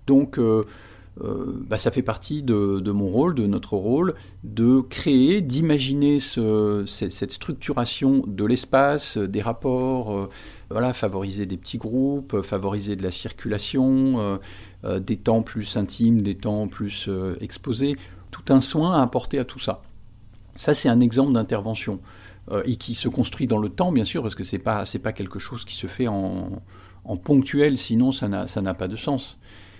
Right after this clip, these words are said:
C'est quelque chose qui s'instaure et, et il y a une confiance qui se met en place, il y a une régularité, il y a des rencontres, tout ça, quoi.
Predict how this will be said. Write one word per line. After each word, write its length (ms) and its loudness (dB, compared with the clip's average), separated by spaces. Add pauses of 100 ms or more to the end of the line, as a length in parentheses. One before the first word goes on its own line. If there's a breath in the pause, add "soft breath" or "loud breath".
(160 loud breath)
C'est 140 -18
quelque 80 -16
chose 160 -4
qui 120 -8
s'instaure 800 4
et, 60 4
et 120 0
il 80 0
y 80 0
a 40 0
une 120 0
confiance 460 -4
qui 100 -10
se 140 -8
met 60 -2
en 60 -4
place, 520 0
il 100 -4
y 40 -2
a 40 -2
une 80 -4
régularité, 500 -4
il 60 0
y 40 0
a 40 -2
des 80 -2
rencontres, 560 -2
tout 140 -14
ça, 160 -8
quoi. 200 -14